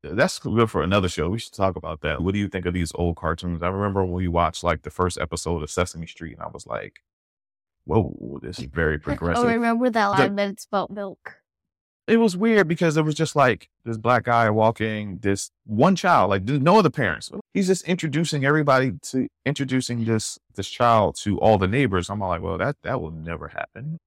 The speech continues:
Speaker 1: Like, where's the mom? Where's the dad of the kid?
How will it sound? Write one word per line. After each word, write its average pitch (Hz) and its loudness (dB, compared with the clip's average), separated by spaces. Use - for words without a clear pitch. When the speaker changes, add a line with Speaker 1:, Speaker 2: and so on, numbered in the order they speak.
Speaker 1:
Like, 135 4
where's 190 4
the 107 2
mom? 107 4
Where's 160 2
the 127 0
dad 110 2
of 98 -4
the 95 -6
kid? 85 -2